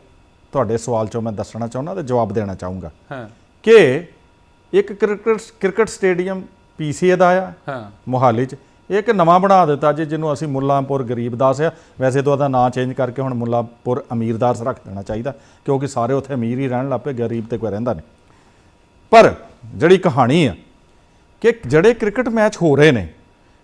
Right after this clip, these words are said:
Speaker 1: ਕ੍ਰਿਕਟ ਮੈਚ ਤੇ ਜਿੰਨੀ ਫੋਰਸ ਲੱਗਦੀ ਆ, ਖਾਸ ਕਰਕੇ ਜਿਹੜੇ ਆਈ ਪੀ ਐਲ ਦੇ ਮੈਚ ਨੇ, ਜਿਨ੍ਹਾਂ ਦੇ ਪ੍ਰੋਫਿਟ ਮੋਟਿਵਸ ਨੇ, ਜਿਹਦੇ
Speaker 2: ਜੀ।
Speaker 1: ਤੋਂ ਇਨਕਮ ਹੁੰਦੀ ਆ, ਪੁਲਿਸ ਉੱਥੇ ਡਿਪਲੋਏ ਹੁੰਦੀ ਆ, ਲੋੜ ਨਾਲੋਂ ਵੱਧ ਹੁੰਦੀ ਆ, ਵੱਧ ਚੜ੍ਹ ਕੇ ਕਰਦੇ ਆ। ਕਿਉਂ?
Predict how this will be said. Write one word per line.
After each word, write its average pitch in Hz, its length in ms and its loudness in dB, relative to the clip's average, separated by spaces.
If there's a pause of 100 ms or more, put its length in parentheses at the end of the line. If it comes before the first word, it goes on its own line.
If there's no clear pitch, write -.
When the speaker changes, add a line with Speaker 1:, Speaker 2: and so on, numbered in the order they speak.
(140)
Speaker 1:
ਕ੍ਰਿਕਟ 196 260 0
ਮੈਚ 185 340 0
ਤੇ 220 200 2
ਜਿੰਨੀ 151 320 0
ਫੋਰਸ 175 360 0
ਲੱਗਦੀ 131 400 0
ਆ, 92 100 -2 (840)
ਖਾਸ 170 280 8
ਕਰਕੇ 214 280 0
ਜਿਹੜੇ 220 200 2 (100)
ਆਈ 156 160 6
ਪੀ 202 160 2
ਐਲ 202 100 6
ਦੇ 190 100 4
ਮੈਚ 143 320 2
ਨੇ, 143 120 -2
ਜਿਨ੍ਹਾਂ 202 260 -4
ਦੇ 214 100 0
ਪ੍ਰੋਫਿਟ 190 380 0
ਮੋਟਿਵਸ 151 440 0
ਨੇ, 90 100 -10 (300)
ਜਿਹਦੇ 147 200 0
Speaker 2:
ਜੀ। 170 80 0
Speaker 1:
ਤੋਂ 208 120 2
ਇਨਕਮ 175 300 -2
ਹੁੰਦੀ 113 280 -2
ਆ, 90 40 -8 (800)
ਪੁਲਿਸ 208 300 2
ਉੱਥੇ 247 220 4
ਡਿਪਲੋਏ 175 400 4
ਹੁੰਦੀ 208 300 -2
ਆ, 269 100 2
ਲੋੜ 190 300 4
ਨਾਲੋਂ 208 240 2
ਵੱਧ 175 200 6
ਹੁੰਦੀ 127 300 -2
ਆ, 85 40 -8 (420)
ਵੱਧ 165 300 6
ਚੜ੍ਹ 226 240 6
ਕੇ 214 120 2
ਕਰਦੇ 117 360 0
ਆ। 82 40 -8 (500)
ਕਿਉਂ? 233 340 8